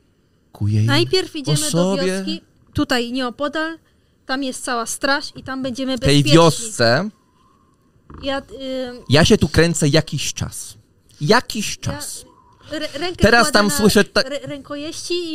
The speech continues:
Speaker 2: i swoją
Speaker 1: I co? I co? I co?
Speaker 2: Kurde, no. Teraz ja podchodzę do niego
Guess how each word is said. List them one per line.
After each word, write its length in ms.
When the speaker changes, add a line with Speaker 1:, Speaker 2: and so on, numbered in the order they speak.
Speaker 2:
i 60
swoją 300
Speaker 1:
I 100
co? 400
I 60
co? 380
I 80
co? 340
Speaker 2:
Kurde, 600
no. 200
Teraz 240
ja 120
podchodzę 440
do 100
niego 380